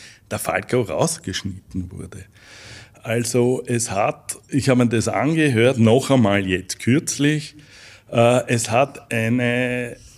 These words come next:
Frauenstimme ganz hoch, uh, uh, Rock Me Amadeus gesungen. Und dann gab's nu-, dann gab's nur mehr so einzelne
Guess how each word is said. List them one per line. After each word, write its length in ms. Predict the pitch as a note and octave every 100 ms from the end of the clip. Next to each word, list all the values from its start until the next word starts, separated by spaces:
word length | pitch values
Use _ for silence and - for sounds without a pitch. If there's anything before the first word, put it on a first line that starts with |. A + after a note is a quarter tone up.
| _ _ -
Frauenstimme 1600 | - G2 E2+ E2+ A2+ A#2+ A2+ - A#2 A#2 B2 B2 C3+ F3 - -
ganz 480 | G2 G#2+ D#3 - -
hoch, 400 | A3 A3 - B3+
uh, 280 | D4+ D4+ -
uh, 360 | B3 C#4 C#4+ A3
Rock 360 | B2 C#3+ -
Me 180 | E3 D#3
Amadeus 720 | A2 A#2+ C3 G2 F#2+ G#2+ -
gesungen. 600 | C3 A#2+ A#2 A#2+ C3+ F3+ - - - - - -
Und 240 | B2+ B2+ -
dann 460 | G2 A2+ F3 F3+ - _
gab's 480 | - A2+ D3+ - -
nu-, 320 | A#2 G#2+ A#2+ - - - _ _
dann 320 | - A2+ C#3
gab's 360 | C3 A#2 - -
nur 180 | A2+ D#3+
mehr 160 | D#3+
so 260 | D3 C#3 -
einzelne 920 | F#2+ G#2 C#3 - C#3 C3 C3+ A#2+ B2